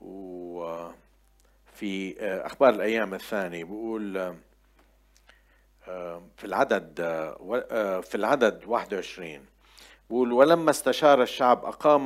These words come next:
مغنين للرب ومسبحين في زينة مقدسة عند خروجهم أمام المتجردين وقائلين: احمدوا الرب لأن إلى الأبد رحمته." آه،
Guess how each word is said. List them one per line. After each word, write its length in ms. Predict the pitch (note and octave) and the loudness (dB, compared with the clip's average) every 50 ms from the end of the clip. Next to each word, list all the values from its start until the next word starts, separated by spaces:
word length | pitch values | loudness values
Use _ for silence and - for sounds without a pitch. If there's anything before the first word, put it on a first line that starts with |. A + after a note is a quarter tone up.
| B2+ A#2+ | 0 -2
مغنين 540 | A#2 G#2+ G2+ G#2+ G#2+ G#2 G#2 A#2 B2 B2 A2 | -2 0 0 0 0 0 -2 -4 -4 -4 -4
للرب 440 | G#2 G2 F#2+ F2 F2 F#2+ E2 - - _ - | -2 -2 -2 0 0 -4 -4 -6 -10 _ -12
ومسبحين 1000 | F#2 G2+ G2+ G2+ - - A2+ G2+ F2+ F2+ G2+ F#2+ - - C#3+ C3+ B2+ B2+ B2+ B2 _ _ - - - - _ _ | -10 -10 -8 -8 -8 -6 -6 -6 -6 -6 -8 -8 -6 -8 -8 -6 -6 -6 -8 -10 _ _ -20 -20 -20 -20 _ _
في 200 | - A2+ G#2+ G#2 | -10 -6 -6 -6
زينة 380 | G2+ G2 B2+ D3+ D3 C#3 B2+ A2 | -4 -4 -4 -4 -2 -2 -2 -2
مقدسة 680 | G#2+ G2 - - B2 G#2+ F#2+ - G2+ F2+ - - F#2 | -2 -4 -4 -4 -4 -4 -2 -4 -4 -4 -4 -4 -4
عند 260 | E2 G2 A2+ A#2 G#2 | -4 -4 -6 -6 -10
خروجهم 680 | F2+ - - G#2+ G#2+ A#2+ A#2+ G#2+ - F#2+ G2 F#2+ F#2+ D#2+ | -12 -10 -8 -6 -4 -4 -4 -4 -6 -10 -10 -10 -12 -12
أمام 360 | - G#2 A2 G#2+ G#2+ G2+ G2 | -12 -8 -6 -6 -6 -6 -8
المتجردين 840 | F#2+ F#2+ F#2 E2+ - - F2 D#2 G2 F2 F2+ G#2 G2+ G2+ A2 G#2+ G2 | -10 -12 -14 -14 -12 -12 -10 -10 -10 -10 -10 -10 -10 -8 -10 -10 -10
وقائلين: 680 | F#2+ F#2 E2 - - F#2+ D2 C#2+ F#2+ G2 F#2+ F2+ E2 - - - - - - - - - | -10 -12 -12 -10 -10 -10 -10 -10 -12 -14 -14 -14 -16 -18 -20 -20 -20 -20 -18 -6 0 2
احمدوا 460 | D3 - - - - D3 C#3 B2+ C#3 | 2 2 2 -2 -2 -2 0 2 2
الرب 340 | C3+ B2+ C3+ C#3 B2+ A2 G#2 | 2 4 4 4 4 2 0
لأن 340 | G#2+ G#2 G#2 A#2 A2+ A2 G#2 | -2 0 0 0 0 0 0
إلى 300 | G2+ F#2+ G2 G#2 G2+ F#2+ | 0 0 0 0 0 0
الأبد 480 | E2+ E2 D#2+ G2 F#2+ G2+ F#2+ F2+ - F#2 | 0 0 -2 -4 -2 -2 -4 -4 -4 -8
رحمته." 540 | E2+ - - - E2 C#2+ - - - C#2 - _ _ _ _ _ _ _ _ - - _ _ _ _ _ _ - | -8 -8 -10 -12 -14 -16 -14 -16 -18 -20 -20 _ _ _ _ _ _ _ _ -20 -20 _ _ _ _ _ _ -10
آه، 540 | G#2 G2+ F#2+ F2+ F2 F2 F2 E2+ E2 D2+ | -6 -4 -4 -2 -4 -4 -6 -8 -10 -12